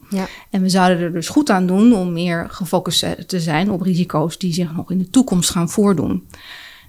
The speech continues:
Speaker 2: En, eh, dat ontbreekt er naar mijn gevoel, eh, aan.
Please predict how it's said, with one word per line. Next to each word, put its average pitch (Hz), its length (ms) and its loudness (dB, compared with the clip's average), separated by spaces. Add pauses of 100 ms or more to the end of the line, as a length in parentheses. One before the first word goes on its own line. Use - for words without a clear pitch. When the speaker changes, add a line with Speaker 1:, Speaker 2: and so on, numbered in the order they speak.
(120)
Speaker 2:
En, 180 380 -8
eh, 185 140 -6
dat 202 260 -2
ontbreekt 202 400 2
er 240 60 4
naar 175 120 2
mijn 165 180 2
gevoel, 196 460 -4 (340)
eh, 185 100 -10 (380)
aan. - 260 -8